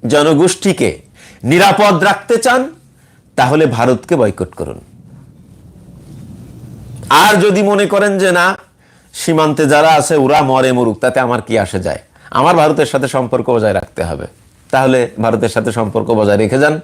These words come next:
সম্পর্ক বজায় রাখার জন্য সরকারকে বলেন, পরামর্শ দেন, আমার কোনো আপত্তি নাই। আর বেশি কথা বলতে চাই না।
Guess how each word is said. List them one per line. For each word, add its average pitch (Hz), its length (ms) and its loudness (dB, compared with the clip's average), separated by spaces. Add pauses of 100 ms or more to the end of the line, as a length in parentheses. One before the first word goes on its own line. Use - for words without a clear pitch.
(340)
সম্পর্ক 120 440 -2
বজায় 110 240 4
রাখার 113 260 0
জন্য 123 180 0
সরকারকে 127 540 0
বলেন, 131 320 0 (460)
পরামর্শ 110 480 -2
দেন, 143 260 0
আমার 104 220 -2
কোনো 92 140 -4
আপত্তি - 360 -6
নাই। 69 160 -10 (600)
আর 117 160 2
বেশি 127 280 0
কথা 151 200 2
বলতে 139 300 -2
চাই 160 180 2
না। 180 180 0